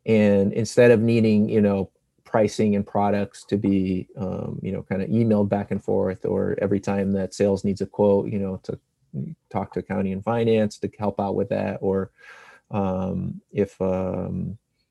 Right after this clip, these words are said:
i-, i-, if, uh, accounting and finance is looking for, you know, kind of booking information and things like that, instead of having to actually send that, you know, orders and P D Fs back and forth, uh, that whole process can be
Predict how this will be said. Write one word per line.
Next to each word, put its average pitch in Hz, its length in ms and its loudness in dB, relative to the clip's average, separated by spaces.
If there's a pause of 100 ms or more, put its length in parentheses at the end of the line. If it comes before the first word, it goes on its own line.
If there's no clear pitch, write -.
(240)
i-, - 80 -8
i-, - 500 -12
if, - 800 -2
uh, 92 380 -2
accounting 104 300 2
and 92 80 -4
finance 104 440 0
is 95 120 -2
looking 95 200 -4
for, 95 460 -2
you 107 100 -4
know, 92 280 -4
kind 98 100 -2
of 98 140 -8
booking 117 360 4
information 101 540 -2
and 101 100 -8
things 98 200 -8
like 98 160 -6
that, 98 240 -6
instead 113 260 4
of 110 80 4
having 104 260 -2
to 104 80 -8
actually - 300 -8
send 120 340 0
that, 98 300 -4
you 104 80 -4
know, 95 340 -6
orders 98 460 2
and 98 140 -4
P 101 100 0
D 98 120 2
Fs 95 180 -8
back - 220 -10
and 101 120 -10
forth, 127 260 0 (760)
uh, 95 360 -4
that 107 200 2
whole 113 160 8
process 101 500 -2
can 120 320 0
be 101 340 0